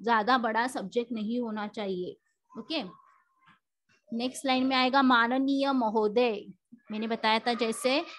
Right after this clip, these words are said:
कि आपको ये जो कॉमन वर्ड है ये याद रखो, माननीय महोदय, कॉमा, नेक्स्ट लाइन में अभी लेटर आएगा,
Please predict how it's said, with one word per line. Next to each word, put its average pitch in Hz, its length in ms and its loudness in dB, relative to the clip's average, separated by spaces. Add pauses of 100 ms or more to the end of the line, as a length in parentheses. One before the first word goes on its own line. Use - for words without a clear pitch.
(160)
कि 262 60 2
आपको 233 460 0 (440)
ये 226 240 2
जो 247 160 0
कॉमन 226 380 0
वर्ड 247 200 -2
है 277 160 0
ये 262 200 0 (100)
याद 220 280 -6
रखो, 196 300 -6
माननीय 240 600 0
महोदय, 233 600 0 (480)
कॉमा, 233 380 4 (1300)
नेक्स्ट 254 340 -2
लाइन 233 180 2
में 233 120 0
अभी 214 240 -4
लेटर 214 260 -2
आएगा, 208 340 0